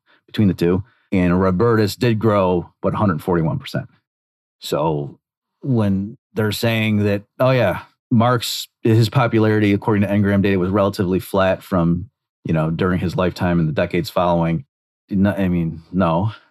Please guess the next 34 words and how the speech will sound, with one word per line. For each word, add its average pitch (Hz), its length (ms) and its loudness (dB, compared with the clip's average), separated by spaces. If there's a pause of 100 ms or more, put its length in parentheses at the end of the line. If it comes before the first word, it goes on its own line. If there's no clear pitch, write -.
(180)
And 160 160 4
by 151 100 4
the 135 80 2
way, 123 140 0
it's 98 140 -2
not 131 140 0
like 110 120 -2
I'm 110 220 0
using 104 260 0
some 104 160 -2
independent, 101 360 0
you 131 60 4
can 120 140 0
just 101 120 -2
look 127 160 0
at 107 80 -6
Phil's 98 280 0
own 90 280 -2 (120)
graph, - 420 -2 (420)
the 110 60 0
one 107 200 2
he 110 80 4
even 95 180 2
posted 92 540 -2 (480)
on 170 100 -4
Twitter. 165 420 -4 (380)
Just - 140 -6
look 135 160 2
at 76 140 -2
it, - 80 -20 (440)
look 104 200 -2
at 120 80 0
where 107 440 2 (420)
Marx's 101 720 0